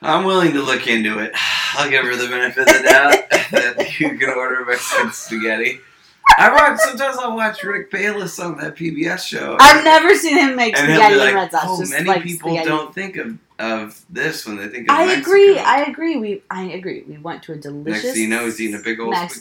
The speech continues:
Speaker 1: spaghetti
Speaker 2: seafood
Speaker 1: bowl.
Speaker 2: restaurant that it did not seem like, quote unquote, Mexican food, which is mostly Tex-Mex food. But my point is, just straight spaghetti with red sauce is not Mexican <laughs> food.
Speaker 1: It is not.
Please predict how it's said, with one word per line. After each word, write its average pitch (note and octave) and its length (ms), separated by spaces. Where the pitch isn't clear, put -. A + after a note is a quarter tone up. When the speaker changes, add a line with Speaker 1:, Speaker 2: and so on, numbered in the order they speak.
Speaker 1:
spaghetti G#3 100
Speaker 2:
seafood F3+ 140
Speaker 1:
bowl. D#3 80
Speaker 2:
restaurant D3+ 400
that C#3 260
it E3 280
did D#3 140
not D#3 260
seem E3+ 160
like, D#3 220
quote D#3 200
unquote, D3 480
Mexican D#3 420
food, C#3+ 260
which C#3 160
is C3+ 160
mostly D3+ 440
Tex-Mex D3 520
food. - 160
But - 240
my D#3+ 120
point G3+ 280
is, E3 240
just - 580
straight F#3 320
spaghetti E3+ 420
with D3+ 140
red C#3+ 240
sauce C#3 500
is D#3+ 180
not C#3+ 320
Mexican E3 500
<laughs> - 0
food. - 600
Speaker 1:
It - 180
is - 140
not. - 160